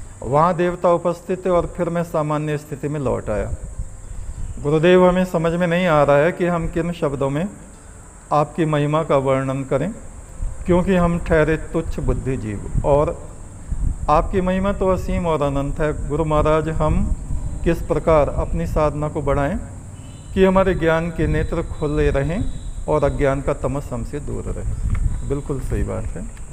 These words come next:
अपनी साधना को हमें बढ़ाना चाहिए। हर घंटे पे हमारी आराधनाएं होती हैं, आपको पता है,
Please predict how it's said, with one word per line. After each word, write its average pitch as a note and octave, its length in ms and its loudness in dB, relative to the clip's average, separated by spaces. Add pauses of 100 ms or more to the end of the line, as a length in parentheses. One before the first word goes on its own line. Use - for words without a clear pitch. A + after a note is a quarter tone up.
(580)
अपनी C#3+ 280 -4
साधना C#3 480 -2
को C#3 100 0
हमें C3+ 240 -4
बढ़ाना B2 380 -2
चाहिए। A#2+ 340 -6 (1200)
हर E3 160 2
घंटे D#3+ 360 2
पे F3 140 4
हमारी D#3+ 420 4 (180)
आराधनाएं D3+ 600 4
होती D3 300 0
हैं, E3 200 -2
आपको D3 320 -2
पता - 240 -2
है, F#3 100 2